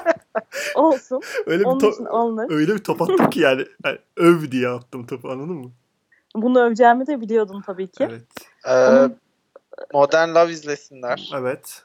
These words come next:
Speaker 3: Andan
Speaker 1: Boys,
Speaker 3: izleyebilirler.
Speaker 1: Boys izlesin.
Speaker 2: Andon var,
Speaker 1: izlesinler.
Speaker 2: Boys
Speaker 1: Good
Speaker 2: var.
Speaker 1: Omens izlesinler.
Speaker 2: Good Omens var.
Speaker 3: Hanna vardı.
Speaker 2: Hanna var.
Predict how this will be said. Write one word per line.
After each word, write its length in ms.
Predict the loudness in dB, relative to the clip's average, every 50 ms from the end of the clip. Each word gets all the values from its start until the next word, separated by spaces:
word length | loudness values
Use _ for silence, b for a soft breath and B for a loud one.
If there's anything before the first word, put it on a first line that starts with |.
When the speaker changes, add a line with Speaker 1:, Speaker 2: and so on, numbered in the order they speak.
| _ _ _ _ _ _ _ _ _ _ -4
Speaker 3:
Andan 380 | -2 -2 0 0 2 4 4
Speaker 1:
Boys, 200 | 6 6 4 2 0
Speaker 3:
izleyebilirler. 340 | -6 -10 -10 -10 -8 -2
Speaker 1:
Boys 360 | 2 2 4 4 2 0 -2 -8
izlesin. 580 | -10 -6 -6 -6 -6 -6 _ -14 -14 -14 -8 -4
Speaker 2:
Andon 340 | -2 -2 0 0 -2 -2 -2 0 0 -2 -2 -2
var, 160 | -4 -4 -4
Speaker 1:
izlesinler. 320 | -4 -4 -2 0 0 0
Speaker 2:
Boys 220 | 0 -4 -6 -12 -2
Speaker 1:
Good 180 | 2 2 2
Speaker 2:
var. 60 | 4
Speaker 1:
Omens 480 | 4 2 2 2 2 0 -2 -2 -6 -12
izlesinler. 540 | -10 -6 -6 -6 -6 -6 -12 -10 -8 -6 -6
Speaker 2:
Good 120 | -6 -4
Omens 360 | -4 -4 -4 -4 -8 -6 0
var. 140 | 2 2 2
Speaker 3:
Hanna 260 | 2 0 0 0 0
vardı. 600 | 2 2 2 2 0 -2 -6 _ -12 -12 -12 -12 -14 _ _
Speaker 2:
Hanna 420 | _ _ -10 -8 -8 -8 -8 -10 -10
var. 320 | -12 -14 -16 -18 _ _